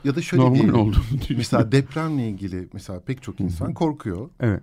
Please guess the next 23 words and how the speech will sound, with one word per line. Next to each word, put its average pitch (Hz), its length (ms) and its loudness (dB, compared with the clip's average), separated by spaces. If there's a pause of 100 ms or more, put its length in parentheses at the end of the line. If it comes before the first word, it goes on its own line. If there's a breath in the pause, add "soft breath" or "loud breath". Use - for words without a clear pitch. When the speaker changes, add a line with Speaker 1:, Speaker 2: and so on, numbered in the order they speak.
Speaker 1:
depreme 98 580 -8
dair. 90 420 -12 (240 soft breath)
Ama 104 120 -8
pek 170 200 -6
çoğu 98 220 -6
kişi - 300 -12
de 139 120 -4 (140)
umursamıyor. 135 480 -4
Speaker 2:
İşte 160 180 0
ben 160 120 4
orada, 156 480 0
e, 110 160 0
deprem, 139 560 0
e, 113 420 2
korkusu 120 540 -4
ve 131 140 -2
deprem 131 380 -2
kaygısı 107 680 -2
olarak 95 400 -4
ayırmak 90 400 -2
gerektiğini - 580 -6
düşünüyorum. - 440 -8 (600 loud breath)
Yani, 113 360 4